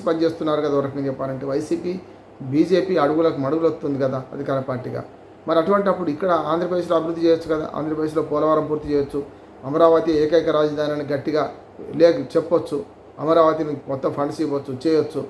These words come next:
అంటే పిల్లి మొగ్గలు వేస్తూ వాళ్ళ రెండింటిని, ఒకటేమో అధికార పార్టీ బీజేపీ కేంద్రంలో రాష్ట్రాలతో నాటకాలు ఆడుతూ, రాష్ట్రాల ప్రభుత్వాలను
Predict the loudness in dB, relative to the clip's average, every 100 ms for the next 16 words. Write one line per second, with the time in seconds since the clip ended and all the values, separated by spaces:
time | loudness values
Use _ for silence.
0 | -10 -20 -20 -20 -16 -8 -4 -2 -4 -6
1 | -4 0 2 4 4 2 0 -4 -2 -2
2 | -2 -8 -14 -4 -2 0 -2 -2 0 0
3 | 0 0 -2 -2 -6 -18 -10 -4 0 0
4 | 0 0 0 -2 0 -2 -2 -4 -4 -12
5 | -20 -18 -4 -2 2 0 0 -4 -2 -4
6 | -2 0 0 0 0 -4 -12 -20 -20 -20
7 | -8 -6 -4 -2 0 0 -4 -4 -4 -2
8 | 0 0 -2 -4 -2 -2 -2 -2 -2 -4
9 | -6 -4 -2 0